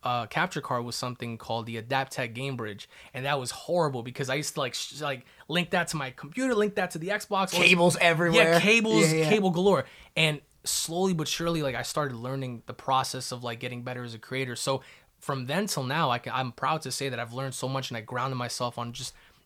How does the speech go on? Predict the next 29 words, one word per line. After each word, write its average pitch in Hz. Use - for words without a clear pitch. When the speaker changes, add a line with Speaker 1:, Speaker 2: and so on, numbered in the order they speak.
Speaker 1:
being 147
not, 165
not 196
sort 233
of 185
like 160
a 131
perfectionist, 143
but 143
looking 139
back 131
on 139
my 131
mistakes 123
and 127
making 127
sure 123
not 120
to 120
make 113
them 151
again. 180
But 135
wrestling 196
is 147
also 156
very 135
intense 131
because 117